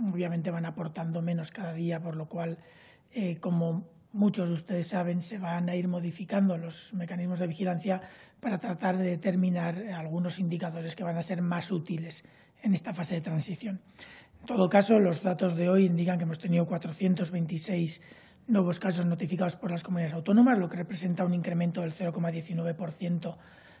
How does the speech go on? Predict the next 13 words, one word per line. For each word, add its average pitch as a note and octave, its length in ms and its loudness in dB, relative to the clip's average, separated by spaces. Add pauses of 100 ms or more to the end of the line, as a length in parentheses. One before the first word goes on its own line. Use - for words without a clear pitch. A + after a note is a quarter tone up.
(100)
respecto G3 400 -2
al F3 100 2
día E3+ 180 2
de E3+ 80 0
ayer. G3+ 280 6
Esti-, F#3+ 320 -4
seguimos, E3+ 560 -2 (420)
como G#3+ 220 2
decía, F#3 200 4
esa F3 140 2
tendencia F3+ 460 2
descendente E3+ 680 4
clara. F#3+ 420 4